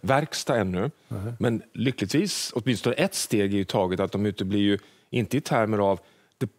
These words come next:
Speaker 1: de politiska löftena och att näringslivet kliver fram och säger att vi ska röra oss i den här riktningen. Och det den här rapporten slår fast som vi inte har sett tidigare är ju också att, eh, vindkraft, sol och batteriteknik har blivit åttiofem procent billigare och konkurrerar idag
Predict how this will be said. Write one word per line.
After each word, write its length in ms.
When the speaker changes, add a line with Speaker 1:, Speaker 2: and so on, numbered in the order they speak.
Speaker 1:
de 100
politiska 500
löftena 640
och 260
att 80
näringslivet 580
kliver 240
fram 360
och 80
säger 200
att 160
vi 100
ska 280
röra 200
oss 140
i 40
den 60
här 60
riktningen. 320
Och 60
det 120
den 120
här 140
rapporten 640
slår 220
fast 300
som 200
vi 140
inte 200
har 40
sett 200
tidigare 460
är 80
ju 60
också 260
att, 220
eh, 120
vindkraft, 840
sol 460
och 80
batteriteknik 880
har 80
blivit 240
åttiofem 680
procent 440
billigare 560
och 240
konkurrerar 720
idag 360